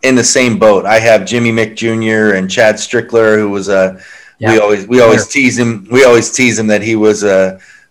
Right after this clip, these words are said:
Speaker 1: a great veer running back. We always put veer running back in front <laughs> instead
Speaker 2: And I,
Speaker 1: of just
Speaker 2: I, I have to tell you a story about Chad, though.
Speaker 1: Oh,
Speaker 2: Chad,
Speaker 1: go ahead, please.
Speaker 2: when Chad was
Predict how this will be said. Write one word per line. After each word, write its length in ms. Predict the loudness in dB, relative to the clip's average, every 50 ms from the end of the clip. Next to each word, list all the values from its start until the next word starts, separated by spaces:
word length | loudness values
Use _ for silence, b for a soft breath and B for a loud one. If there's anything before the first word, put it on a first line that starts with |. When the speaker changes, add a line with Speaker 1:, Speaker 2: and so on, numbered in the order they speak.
| _ -12
Speaker 1:
a 60 | -12 -8
great 380 | -4 0 0 0 0 -2 -4
veer 260 | -2 0 2 2 2
running 320 | 2 2 2 0 0 0 0
back. 240 | 0 0 0 0 2
We 80 | 4
always 220 | 4 4 4 2 0
put 240 | -2 -2 -2 -2
veer 300 | -2 -2 -2 0 2 2
running 300 | 2 2 2 0 0 0
back 240 | 2 2 2 2 0 -6
in 60 | -10
front 360 | -8 -4 -2 -2 -2 -2 -4
<laughs> 20 | -6
instead 340 | -6 -6 -4 -4 -2 0 0
Speaker 2:
And 100 | 0 0 -2
I, 20 | -6
Speaker 1:
of 60 | -6
just 340 | -4 -2 -2 -2 -4 -4 -2
Speaker 2:
I, 80 | -2
I 40 | -2
have 120 | -2 -2
to 100 | -4 -8
tell 220 | -6 -2 0 2 2
you 80 | 2
a 20 | 0
story 320 | -2 -2 -2 0 0 0
about 280 | 0 -2 -2 -2 -4 -6
Chad, 340 | -6 -4 -2 -2 -2 -2 -4
though. 100 | -2 2
Speaker 1:
Oh, 160 | 4 4 4
Speaker 2:
Chad, 100 | 4 4 4
Speaker 1:
go 120 | 4 2 2 2 2
ahead, 240 | 2 2 2 -2 -6
please. 480 | -4 -4 -2 -2 -4 -6 -8 -14 -18 _ _ _
Speaker 2:
when 280 | -12 -10 -8 -8 -10 -12 _ _ _ -20 -20 _ _ _ _ -20 -6
Chad 360 | -2 0 2 2 2 2 0
was 400 | -2 -2 -2 -4 -4 -8 -12 -18